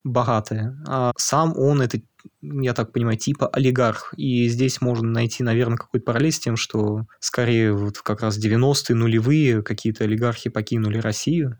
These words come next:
а там буквально же они навещают землю Берендеев. Мне этот подтекст понравился. Что не понравилось в этом осовременивании, это в конце, когда, там, опять же, конфликт происходит на том, что Снегурочка не понимает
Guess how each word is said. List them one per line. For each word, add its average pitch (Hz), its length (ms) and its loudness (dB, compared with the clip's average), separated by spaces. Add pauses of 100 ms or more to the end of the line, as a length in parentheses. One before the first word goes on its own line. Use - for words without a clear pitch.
а 123 100 0
там 127 220 2
буквально 120 340 2
же 107 140 0
они 107 380 2
навещают 110 840 0 (140)
землю 110 320 0
Берендеев. 110 640 0 (100)
Мне 123 160 2
этот - 160 -6
подтекст - 340 -2
понравился. 113 520 -4 (640)
Что - 300 2
не 185 280 6
понравилось 143 560 2
в - 40 0
этом 117 200 0
осовременивании, 107 920 0 (240)
это 135 160 0
в - 80 -10
конце, 131 420 2
когда, 127 280 0
там, 160 200 0
опять 156 240 2
же, 110 60 -2
конфликт 143 380 0
происходит 120 400 -2
на 113 100 0
том, 110 200 -2
что 113 1000 0
Снегурочка 135 560 2
не 135 200 4
понимает 120 680 0